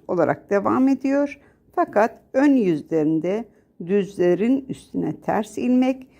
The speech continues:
ters ilmeklerin üstüne de düz ilmek örerek değiştiriyoruz. Arka sırası yine düzü düz, düz, tersi de ters olarak öreceğiz.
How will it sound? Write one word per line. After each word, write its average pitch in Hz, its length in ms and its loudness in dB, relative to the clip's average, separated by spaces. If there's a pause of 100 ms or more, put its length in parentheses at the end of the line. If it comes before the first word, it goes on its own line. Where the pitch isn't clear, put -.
(240)
ters 285 360 2
ilmeklerin 170 840 -4
üstüne - 520 -8
de 302 140 0 (540)
düz 262 280 0
ilmek 196 500 0 (340)
örerek 170 520 0
değiştiriyoruz. 147 760 -2 (720)
Arka 254 380 2
sırası - 440 -4
yine 233 640 0
düzü 190 340 -2
düz, 185 340 -2 (120)
düz, 170 260 -12 (140)
tersi 185 460 2
de 220 200 2
ters 220 440 -2
olarak 180 440 0
öreceğiz. 147 680 -4